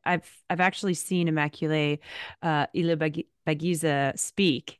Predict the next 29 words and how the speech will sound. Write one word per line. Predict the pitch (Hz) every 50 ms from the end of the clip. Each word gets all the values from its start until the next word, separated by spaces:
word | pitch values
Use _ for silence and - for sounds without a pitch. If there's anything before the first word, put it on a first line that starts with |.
| _ -
in | 180 165
the | 156
past, | 147 - 180 180 165 143 127 139 143 - - - - -
um, | - 175 160 151 151 151
and | 143 156
I | 156
bought | 151 - 170 180
her | 175 151
book | - 165 143 120 139 - -
<laughs> | -
because | 160 180 180 233 247 202 196 226
I | 226
was | 202 208 - - - -
so | 240 233 220 202 - - - - - - -
moved | 185 208 269 294 254 220 208 214 - -
by, | - 180 175 175 170 170 165 165 165
you | - 202 190
know, | 175 165 156 147 147 147 - - - - - _ -
by | 180 170 170 185
her | 190 175
testimony. | 160 - 180 214 - - 190 160 156 151 147 147 143 143 143
And | - - 165 160
so, | - - 170 160 156 156 151 151 151 _ - - - - - - - -
um, | 170 156 151 143 135 - - 80 87 - - _ _ _ _ _
you | - 180 165
know, | 147 135 135
reading | - 160 175 190 190 185 180 175 160 143
kind | - 160 170 160 147
of, | 139 -